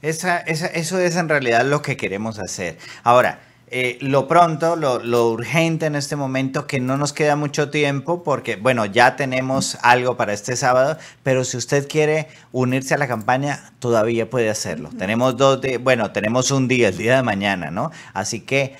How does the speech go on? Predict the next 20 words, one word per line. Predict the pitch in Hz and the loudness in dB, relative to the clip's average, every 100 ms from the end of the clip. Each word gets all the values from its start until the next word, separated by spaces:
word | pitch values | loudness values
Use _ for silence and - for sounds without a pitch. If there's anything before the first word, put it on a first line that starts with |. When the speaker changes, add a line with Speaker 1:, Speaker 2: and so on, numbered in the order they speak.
| - | -12
Speaker 1:
bien | 107 131 123 | 0 2 2
puede | 127 127 127 | 0 0 2
llamar | 117 101 104 123 131 131 - | 0 0 4 8 8 6 0
a, | 107 95 76 | -2 0 2
al | 104 104 | 0 0
teléfono | 107 107 120 117 - | -2 -2 -2 -4 -4
que, | 101 95 73 - | -2 -2 -2 -6
que | 90 80 76 - | -6 -6 -6 -2
aparece | 98 - 90 104 117 | -2 0 0 0 -2
en | 120 | -4
pantalla, | 95 87 113 127 135 131 | -6 -2 0 2 0 0
creo, | 113 120 135 - - | 0 0 0 -6 -14
y | 98 92 | -10 -8
que | - 92 87 71 | -4 -2 -2 -4
Anita | 92 98 104 120 117 104 | -4 -2 -4 0 -2 -2
acaba | 101 - 110 120 | -6 0 2 4
de | 113 | 2
decir. | 104 139 147 160 - - - | -2 -2 -4 -6 -16 -20 -4
Y, | 170 165 165 160 - - | 2 4 4 2 -2 -10
Anita, | - 143 156 170 127 - | -4 -4 0 0 0 -4